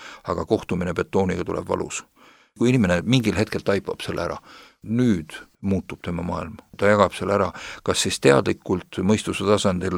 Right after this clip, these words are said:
või tunnetuslikult või instinktiivselt kuidagi tajudes. Mina hakkasin tajuma seda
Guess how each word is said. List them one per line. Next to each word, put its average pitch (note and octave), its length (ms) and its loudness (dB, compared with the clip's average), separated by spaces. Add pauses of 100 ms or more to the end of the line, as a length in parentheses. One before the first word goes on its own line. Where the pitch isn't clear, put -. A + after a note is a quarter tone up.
või F2 300 0
tunnetuslikult G2 840 -2
või F#2+ 120 0
instinktiivselt F#2+ 640 -4
kuidagi F2+ 320 -4 (160)
tajudes. F#2 380 4
Mina C3 240 4
hakkasin F#2+ 280 -4
tajuma F#2+ 360 2
seda F#2 240 -2